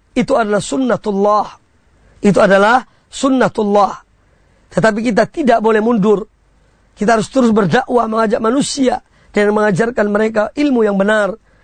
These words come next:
dari Quran dan Sunnah Rasulullah sallallahu alaihi wa alihi wasallam. Kita tidak perlu menggubris lolongan anjing,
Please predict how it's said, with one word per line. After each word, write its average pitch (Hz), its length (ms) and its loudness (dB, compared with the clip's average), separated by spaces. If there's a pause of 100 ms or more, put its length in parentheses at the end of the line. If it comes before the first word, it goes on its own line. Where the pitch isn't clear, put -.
(160)
dari 202 180 0
Quran 220 460 0
dan 202 160 -2
Sunnah 285 320 -2
Rasulullah 202 720 0 (260)
sallallahu 208 680 0
alaihi 196 400 -2
wa 202 160 -4
alihi 202 180 -2
wasallam. 202 460 -6 (640)
Kita 233 240 2
tidak 233 260 2
perlu 247 240 2
menggubris 254 800 0 (500)
lolongan 240 540 4
anjing, 220 580 0